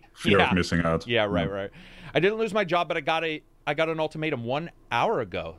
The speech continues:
Speaker 2: that I need to come into an unsafe office where people don't wear masks."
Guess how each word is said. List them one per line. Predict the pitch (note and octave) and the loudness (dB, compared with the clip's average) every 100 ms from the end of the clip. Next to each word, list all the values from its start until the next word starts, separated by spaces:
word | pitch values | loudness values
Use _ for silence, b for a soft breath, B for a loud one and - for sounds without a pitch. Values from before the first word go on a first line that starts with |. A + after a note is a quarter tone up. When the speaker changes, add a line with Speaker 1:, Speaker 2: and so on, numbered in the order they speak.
| - | -10
Speaker 2:
that | A#2+ | -4
I | B2+ | -2
need | C3+ C#3+ | -2 -6
to | |
come | A#2 - C#3 D#3+ | -6 -4 -4 -4
into | C#3 D3 D3 - C#3 C#3 D3 - - - - - - - _ _ _ _ _ _ _ _ _ - | -4 -4 -4 -2 0 0 -4 -12 -20 -20 -20 -20 -20 -20 _ _ _ _ _ _ _ _ _ -2
an | B2+ | 2
unsafe | B2+ D#3 - D3 | 2 2 0 2
office | C3 C3+ E3 | 2 0 -4
where | C3 | -6
people | B2+ C#3 | -4 -4
don't | A2+ C3+ C#3 | 0 0 0
wear | A3+ | 0
masks." | C4 C#4+ D#4+ - - - | -2 -2 -4 -10 -14 -16